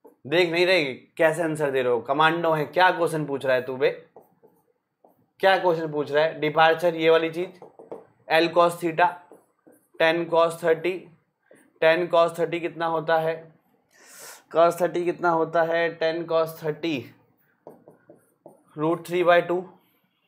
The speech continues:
अबे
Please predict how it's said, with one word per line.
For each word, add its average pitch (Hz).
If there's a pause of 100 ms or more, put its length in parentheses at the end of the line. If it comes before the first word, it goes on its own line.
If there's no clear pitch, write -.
(1900)
अबे 151